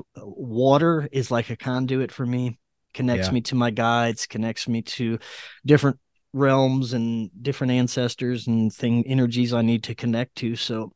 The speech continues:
Speaker 1: <clears throat> often I'll just, I'll go in the tub for a couple of hours during my, my peak experience and just
Speaker 2: Yeah.
Speaker 1: be ultimately downloaded with incredible information.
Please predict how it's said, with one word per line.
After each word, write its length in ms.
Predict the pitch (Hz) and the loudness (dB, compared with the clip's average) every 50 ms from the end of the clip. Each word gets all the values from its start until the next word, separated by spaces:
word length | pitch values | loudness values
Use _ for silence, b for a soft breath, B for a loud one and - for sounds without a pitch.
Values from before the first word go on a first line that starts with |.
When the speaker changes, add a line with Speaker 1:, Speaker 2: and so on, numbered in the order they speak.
| - - - | -18 -4 0
Speaker 1:
<clears throat> 800 | - 196 208 185 139 - - - - - - - - - - - | 2 4 4 4 2 0 -6 -16 -20 -20 -20 -20 -20 -20 -6 0
often 380 | 143 160 170 - - 147 131 | 4 4 4 4 2 0 0
I'll 100 | 135 131 | 0 0
just, 300 | 123 120 127 123 - - | -2 -2 -4 -6 -6 -6
I'll 140 | 127 120 117 | -6 -6 -6
go 280 | 113 110 123 127 131 123 | -4 -2 -2 0 0 0
in 140 | 117 123 120 | -2 -2 -4
the 60 | 113 | -4
tub 400 | 110 - - 131 123 123 120 107 | -6 -4 -4 -2 -2 -2 -4 -6
for 220 | - - 123 110 107 | -6 -4 -4 -4 -2
a 40 | |
couple 280 | - - 117 - - 107 | -4 -4 -6 -6 -4 -6
of 80 | 98 87 | -6 -4
hours 440 | 110 113 113 113 113 110 107 104 - | -4 -4 -4 -4 -4 -4 -6 -6 -8
during 420 | - 117 113 110 110 110 113 104 98 | -6 -4 -4 -2 -2 -4 -4 -6 -6
my, 240 | 107 110 107 107 101 _ | -6 -6 -6 -8 -8 _
my 140 | - 120 110 101 | -10 -10 -8 -6
peak 280 | - - 123 110 - | -4 -4 -4 -2 -2
experience 800 | 120 117 - - - - 120 117 117 113 113 113 113 113 - - | -4 -6 -6 -6 -4 -4 -2 0 0 0 -2 -2 -4 -4 -4 -2
and 140 | 98 107 104 | 0 0 0
just 280 | - 113 104 101 - - - _ _ _ _ _ _ - | 0 0 -2 -2 -4 -6 -8 _ _ _ _ _ _ -10
Speaker 2:
Yeah. 280 | - 104 85 85 87 - - | -8 -4 -2 -2 -4 -4 -2
Speaker 1:
be 180 | 123 131 123 120 | -2 0 2 4
ultimately 600 | - 127 170 - - - 135 123 113 107 123 117 | 6 6 6 6 6 4 2 4 4 2 2 4
downloaded 540 | 120 127 123 123 123 120 123 120 113 120 113 | 4 4 4 4 4 2 2 2 0 0 -2
with 220 | 117 117 - - | -4 -4 -6 -6
incredible 600 | 117 117 - - 131 123 123 123 117 120 117 120 | -8 -8 -6 -4 -4 -2 -2 -2 -2 -2 -2 -2
information. 760 | 117 113 - - 113 110 113 117 120 123 117 - 123 113 113 | -2 -2 -2 -2 -2 0 0 0 0 0 -2 -2 -2 -2 -2